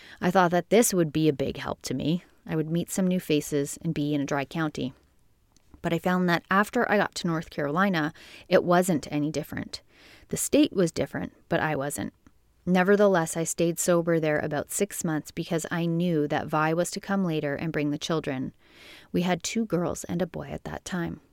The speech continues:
Something happened. Vi had secured work in Washington. She was also in the government service. I started inquiring where I could get a drink, and of course, I found that it wasn't hard.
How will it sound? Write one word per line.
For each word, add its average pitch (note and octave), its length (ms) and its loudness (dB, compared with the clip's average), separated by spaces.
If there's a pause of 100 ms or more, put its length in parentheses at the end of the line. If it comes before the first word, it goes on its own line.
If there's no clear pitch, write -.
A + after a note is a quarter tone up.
(400)
Something F#3+ 400 0
happened. E3 540 -4 (440)
Vi F3+ 160 4
had G3 220 2
secured F#3+ 360 0
work E3+ 280 0
in E3+ 160 -2
Washington. E3 640 -4 (160)
She - 140 0
was F3+ 140 0
also G3 300 2
in F#3+ 80 4
the F3+ 80 0
government D#3 480 -2
service. D3+ 500 -6 (380)
I E3+ 60 -4
started G3 420 6
inquiring F#3 580 2
where - 140 -2
I E3 100 0
could E3+ 200 -6
get E3+ 160 2
a E3+ 60 0
drink, E3+ 380 0
and E3 120 -2
of D3+ 100 -6
course, - 480 0
I D#3 100 -2
found B3+ 460 0
that A#3+ 220 0
it B3 120 -2
wasn't D3 440 -4
hard. - 500 -6